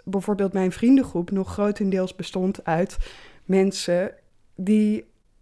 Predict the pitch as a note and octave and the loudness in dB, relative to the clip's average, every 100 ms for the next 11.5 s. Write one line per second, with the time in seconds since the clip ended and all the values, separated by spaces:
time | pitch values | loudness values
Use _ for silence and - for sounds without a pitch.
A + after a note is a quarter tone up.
0 | _ G#3+ G#3+ A3+ A#3 A#3 G#3+ A3 F3+ F3+ | _ 2 4 6 4 2 0 -2 -2 -2
1 | G#3+ G3+ F3 E3 E3+ E3 _ - - - | 0 0 0 -4 -4 -8 _ -20 -20 -10
2 | F#3+ - A3 A3 G3+ A3+ A3 - - A3+ | -10 -2 2 4 6 8 6 4 2 4
3 | A3+ G3 F#3 F3 E3 E3 D#3+ D#3 D#3+ - | 4 4 2 0 0 -2 -4 -4 -4 -6
4 | D#3 D#3 D#3+ D#3+ - F#3+ G#3 F#3+ G3+ G3 | -10 -8 -8 -8 -6 -4 0 2 2 2
5 | A3 A3+ G#3+ G3 F3 F3 - - F3+ F3 | 0 2 0 0 -2 -2 -6 -6 -4 -4
6 | - E3+ E3 D#3+ E3 E3+ F3 - _ - | -6 -4 -4 -2 -4 -6 -6 -14 _ -6
7 | E3+ E3+ F3 - F3 E3+ - - - _ | -6 -6 -6 -2 0 0 -6 -20 -20 _
8 | F#3 F#3+ - - F3 B3 A#3+ A#3+ A#3 A3+ | 0 0 -2 -8 -2 4 4 4 4 2
9 | A3+ F#3+ G3 F#3+ F3+ E3+ E3+ E3+ E3+ F3 | 0 -2 0 0 0 -2 -2 -2 0 -2
10 | F3 E3+ E3 E3 - - _ _ - G#3+ | 0 0 0 -2 -8 -20 _ _ 0 4
11 | A#3 B3+ A#3 A3 A3+ | 4 4 4 2 0